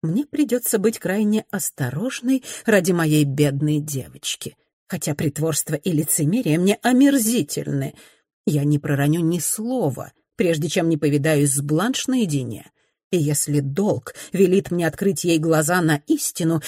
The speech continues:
я без колебаний это сделаю, хотя правда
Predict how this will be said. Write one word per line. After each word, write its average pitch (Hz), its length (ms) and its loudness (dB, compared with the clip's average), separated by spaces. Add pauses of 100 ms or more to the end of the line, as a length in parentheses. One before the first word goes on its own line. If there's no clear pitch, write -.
я 214 160 8
без 214 220 2
колебаний 214 640 4
это 202 240 0
сделаю, 151 640 -4 (320)
хотя 151 280 -4
правда 151 640 -4